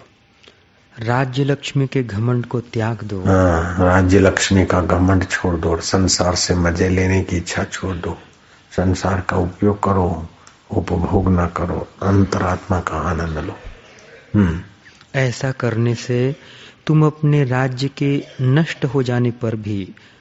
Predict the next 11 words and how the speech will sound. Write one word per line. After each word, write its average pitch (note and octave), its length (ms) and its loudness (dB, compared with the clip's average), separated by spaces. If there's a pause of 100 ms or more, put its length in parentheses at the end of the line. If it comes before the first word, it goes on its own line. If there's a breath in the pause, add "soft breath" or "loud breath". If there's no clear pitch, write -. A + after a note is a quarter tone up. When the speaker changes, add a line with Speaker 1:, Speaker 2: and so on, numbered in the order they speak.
(140)
Speaker 1:
उसके B2+ 360 -2
शोक - 540 -4
को A#2+ 300 -2 (440 loud breath)
धैर्यपूर्वक B2 960 0
सह C3+ 300 -4
सकोगे। G2+ 500 -6 (120)
Speaker 2:
हाँ, F2 880 4
उसका F#2+ 260 0
घमंड F#2+ 420 4
नहीं G2+ 140 6
करो, F2 380 -4